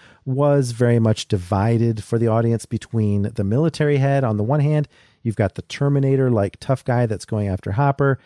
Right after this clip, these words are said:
you've got the scientist Alexei, who's trying to figure things out and is able to be brought to the good side of things.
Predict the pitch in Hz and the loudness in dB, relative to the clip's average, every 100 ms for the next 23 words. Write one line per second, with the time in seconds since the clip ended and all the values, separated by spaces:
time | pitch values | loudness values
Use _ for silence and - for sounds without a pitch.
0 | _ _ - 104 95 - - - 123 127 | _ _ -8 -2 -2 -4 -6 0 2 2
1 | 123 120 - _ - 95 110 131 - 139 | 2 -2 -2 _ -6 0 2 0 0 0
2 | 131 120 _ _ _ _ - 117 101 98 | 2 0 _ _ _ _ -2 2 2 0
3 | - 110 101 113 101 104 98 110 117 110 | 0 0 2 0 -2 0 0 2 2 2
4 | 101 95 98 120 107 98 - 104 98 104 | 0 -2 -4 -2 0 0 -4 -2 0 2
5 | 101 - - 113 98 98 110 _ - 101 | 2 -2 -6 -4 -2 -2 -6 _ -8 2
6 | 123 120 - 117 123 117 127 123 127 - | 4 4 0 0 0 -2 0 0 0 -2